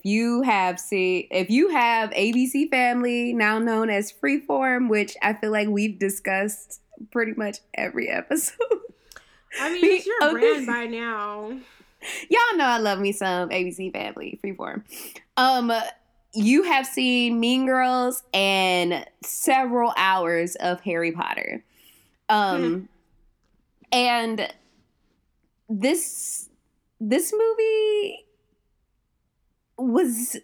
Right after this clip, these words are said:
Speaker 1: an experience to watch in twenty twenty.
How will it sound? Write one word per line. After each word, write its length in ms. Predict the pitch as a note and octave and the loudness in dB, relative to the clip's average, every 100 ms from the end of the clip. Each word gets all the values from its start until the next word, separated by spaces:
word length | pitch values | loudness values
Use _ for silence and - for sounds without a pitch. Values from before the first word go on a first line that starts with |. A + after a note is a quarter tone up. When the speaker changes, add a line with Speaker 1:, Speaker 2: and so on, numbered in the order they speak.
| _ _ _ _ _ _ _ | _ _ _ _ _ _ _
Speaker 1:
an 140 | C#4 D4+ | 0 0
experience 800 | D4+ - - E4 D#4+ D4 C4+ | -2 -6 0 2 2 0 -2
to 100 | D4 | -2
watch 640 | A3 F#3+ F3 C3+ - - - _ _ - | 0 0 0 -2 -6 -12 -12 _ _ 0
in 520 | A3 A3+ A3 A3 A#3+ _ _ _ _ _ _ F3 - - | 2 2 0 0 -4 _ _ _ _ _ _ -14 -12 -18
twenty 400 | - B3 A3 G3+ | -2 0 0 -2
twenty. 480 | F#3 G#2 E2+ G#3 | -6 -6 -8 -12